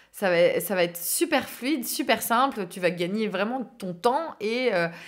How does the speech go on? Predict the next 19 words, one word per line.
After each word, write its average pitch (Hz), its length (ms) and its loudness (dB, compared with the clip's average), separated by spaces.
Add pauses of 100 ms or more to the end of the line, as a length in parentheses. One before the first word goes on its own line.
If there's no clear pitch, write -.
(140)
et 247 200 0
ton 240 180 -2
énergie 190 540 0
et 220 100 2
du 196 160 -6
coup 330 180 -2
aussi 302 400 -4
ta 330 260 4
rentabilité 214 720 0
cash - 520 -2
parce 170 220 -6
que, 247 200 -2 (320)
euh, 175 180 2
ton 214 220 -6
temps, 277 400 0
euh, 185 200 -2
c'est - 580 -4
clairement 226 640 2
aussi, 254 500 -4